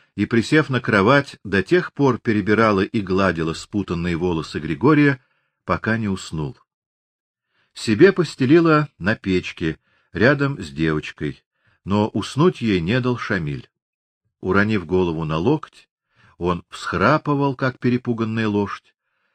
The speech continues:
потом вдруг просыпался, словно от толчка, хрипло голосил:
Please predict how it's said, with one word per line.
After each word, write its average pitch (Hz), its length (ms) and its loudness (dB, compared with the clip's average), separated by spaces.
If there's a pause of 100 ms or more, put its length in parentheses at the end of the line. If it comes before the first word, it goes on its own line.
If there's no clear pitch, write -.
(140)
потом 139 280 2
вдруг 104 280 0
просыпался, 139 880 0
словно 135 400 -4
от 131 140 -6
толчка, 117 600 -2 (300)
хрипло 123 520 4
голосил: 101 760 2